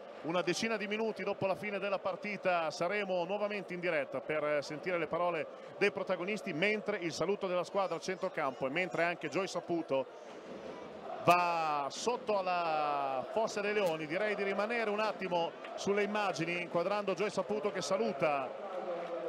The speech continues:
in campo i tifosi della Fortitudo, è proprio a centrocampo in questo momento. Joy Saputo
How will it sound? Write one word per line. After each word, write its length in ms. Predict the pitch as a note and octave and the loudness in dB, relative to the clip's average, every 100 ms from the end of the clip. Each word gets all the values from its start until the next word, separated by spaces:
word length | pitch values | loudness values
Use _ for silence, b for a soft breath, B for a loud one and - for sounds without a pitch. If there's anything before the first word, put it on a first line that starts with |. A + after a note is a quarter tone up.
| D#3+ - D3 | -4 -4 -2
in 200 | E3+ E3+ | 0 4
campo 760 | G#3+ G3+ F#3+ F3+ F3+ E3 D#3+ - - - - | 4 4 2 2 4 4 0 -4 -8 -8 -8
i 220 | D#3+ F3 E3+ | -2 -2 -2
tifosi 1080 | D#3+ G3+ G3+ D#3+ E3+ D#3+ D3 C#3 B2+ A2+ G2+ - - - | 0 4 4 2 -2 -2 -2 -4 -4 -6 -6 -6 -4 2
della 180 | G3+ | 4
Fortitudo, 560 | F3 G3+ F#3 G#3+ E3+ E3+ | 4 0 -2 -2 0 0
è 40 | - | 0
proprio 240 | E3+ E3+ | -2 -2
a 20 | |
centrocampo 580 | - F3+ F3 E3+ F3+ F3 | -2 -2 -2 0 0 0
in 80 | D#3+ | -2
questo 280 | F#3+ F3 G3+ | -2 0 0
momento. 440 | F#3 C3+ B2+ B2+ | 0 -2 -4 -4
Joy 160 | A#2+ E3 | -2 -2
Saputo 1120 | D3+ D#3 E3+ - D#3+ D3 C#3+ C3+ A#2 - - | 0 0 0 2 2 4 4 4 0 -4 -10